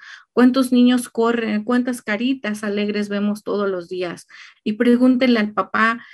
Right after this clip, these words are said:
por aquí, por allá, a la mamá, "Oye, ¿tienes un seguro de vida?". Y si la respuesta es no, simplemente compartan la información, simplemente digan,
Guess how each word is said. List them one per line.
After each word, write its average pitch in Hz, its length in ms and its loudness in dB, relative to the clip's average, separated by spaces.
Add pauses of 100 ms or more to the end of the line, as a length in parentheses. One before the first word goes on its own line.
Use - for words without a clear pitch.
(340)
por 180 160 -4
aquí, 240 560 2
por 196 180 -4
allá, 208 300 -2
a 226 40 -4
la 214 120 -4
mamá, 196 560 -6
"Oye, 240 240 2
¿tienes 240 400 -2
un 247 80 -4
seguro 240 380 -4
de 226 120 -6
vida?". 202 380 -10 (420)
Y 220 120 -2
si 240 140 2
la 226 120 0
respuesta 226 640 -2
es 220 180 -4
no, 214 320 -2 (240)
simplemente 240 760 0
compartan 196 540 -4
la 185 60 -2
información, 185 800 -8
simplemente 214 720 0
digan, 202 300 -6